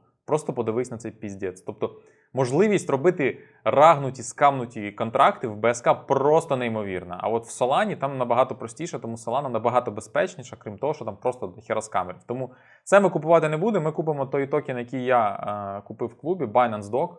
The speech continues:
Binance Dog is the fucking top. Я купував би його хоча б там, наприклад, на капіталізації там п'ять мільйонів, але давай для тесту просто купимо, наприклад, візьмемо buy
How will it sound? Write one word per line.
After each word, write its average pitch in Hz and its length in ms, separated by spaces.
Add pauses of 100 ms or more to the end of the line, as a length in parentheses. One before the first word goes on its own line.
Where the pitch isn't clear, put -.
Binance 113 340
Dog 113 260
is 113 60
the 107 200
fucking 110 300
top. 175 260 (320)
Я 135 120
купував 131 400
би 120 100
його 117 140
хоча 120 240
б - 80
там, 107 140
наприклад, 107 460
на 113 240
капіталізації 110 840
там 98 180
п'ять 117 280
мільйонів, 135 480
але 120 340 (300)
давай 120 200
для 113 100
тесту 123 300
просто 113 300
купимо, 151 320
наприклад, 104 480
візьмемо 101 640
buy 143 300